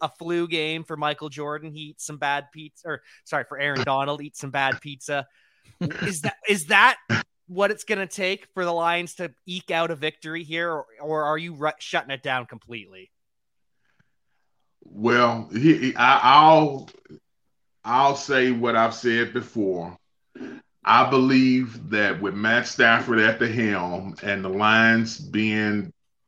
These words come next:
Speaker 2: tattered, and you know I love Aaron Glenn as a defensive coordinator. I just think, you know, for, you know, when you talk,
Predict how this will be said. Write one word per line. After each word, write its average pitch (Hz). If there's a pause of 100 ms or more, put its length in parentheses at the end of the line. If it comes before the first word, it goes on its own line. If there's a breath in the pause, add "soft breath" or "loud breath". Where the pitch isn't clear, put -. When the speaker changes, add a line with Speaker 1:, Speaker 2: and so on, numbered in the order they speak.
(140)
Speaker 2:
tattered, 110
and 101
you 131
know 123
I 113
love 107
Aaron 98
Glenn 95 (120)
as 90
a 90
defensive 101
coordinator. 87 (920 soft breath)
I 117
just 113
think, 110
you 107
know, 101
for, 98
you 104
know, 101
when 104
you 120
talk, 104